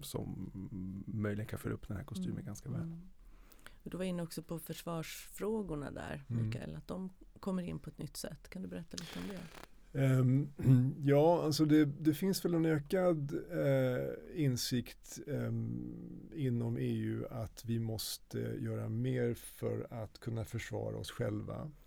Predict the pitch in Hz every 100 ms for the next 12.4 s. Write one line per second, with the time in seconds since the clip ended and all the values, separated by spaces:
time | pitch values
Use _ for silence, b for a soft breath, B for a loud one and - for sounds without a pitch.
0 | b b - 208 180 196 190 196 190 202
1 | 214 190 - 170 156 151 151 151 - -
2 | - - 156 156 156 160 208 196 - 123
3 | 139 202 196 147 160 160 170 165 160 156
4 | 143 131 127 123 - 156 - B B 104
5 | - 127 127 139 127 123 135 131 - -
6 | - 135 135 180 - 151 143 - 139 107
7 | 110 107 110 123 123 120 117 117 117 -
8 | 135 120 120 120 107 120 113 - 110 -
9 | - 113 - 131 120 117 - 107 107 -
10 | - - - - 120 117 117 113 110 107
11 | 104 104 110 104 - 107 107 110 117 120
12 | 117 113 - -